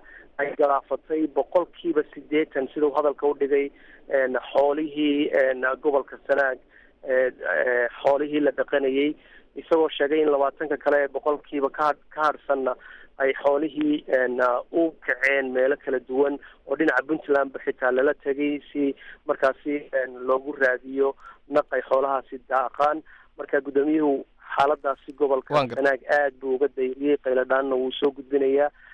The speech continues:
Speaker 1: Een, ah, marka wararkaasaa iminka dhinaca dhimashada ee Sanaag iga
Speaker 2: Waan gar-
Speaker 1: soo gaadhay, inkastoonan weli gobolka Sanaag gaadhin.
Speaker 2: Dhinaca gobolka Togdheer oo kale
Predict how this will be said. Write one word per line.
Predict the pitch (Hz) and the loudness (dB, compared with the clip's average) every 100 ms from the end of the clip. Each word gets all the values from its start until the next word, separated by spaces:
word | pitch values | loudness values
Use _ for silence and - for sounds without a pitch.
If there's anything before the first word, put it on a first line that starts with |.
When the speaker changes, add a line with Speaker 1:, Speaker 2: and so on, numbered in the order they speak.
| - - 131 | -20 -16 -4
Speaker 1:
Een, | 127 123 | -2 0
ah, | 123 120 | 0 0
marka | 131 143 143 | -2 -2 0
wararkaasaa | 139 135 151 - 147 - 151 | 2 0 0 -2 -6 0 0
iminka | 147 147 131 | 0 -2 -4
dhinaca | 139 127 127 | -2 0 0
dhimashada | 131 131 151 143 | -2 -2 0 0
ee | 131 - | -2 -2
Sanaag | 139 139 - - | 0 0 -4 -6
iga | 135 | -2
Speaker 2:
Waan | 127 | -2
gar- | 123 | 0
Speaker 1:
soo | 139 127 | 0 0
gaadhay, | 123 120 131 139 - - | 0 0 -2 -6 -16 -20
inkastoonan | 143 139 - 143 135 | -14 -8 -2 0 2
weli | 135 143 | 0 0
gobolka | 143 131 - - | 0 -2 -4 -4
Sanaag | 131 123 | -2 -2
gaadhin. | 113 107 101 - _ | -4 -6 -8 -18 _
Speaker 2:
Dhinaca | 190 226 214 202 | -4 -2 0 -2
gobolka | 190 226 185 180 | 0 -2 -2 -4
Togdheer | - 185 170 156 | -8 -4 0 0
oo | 147 | 0
kale | 147 | 0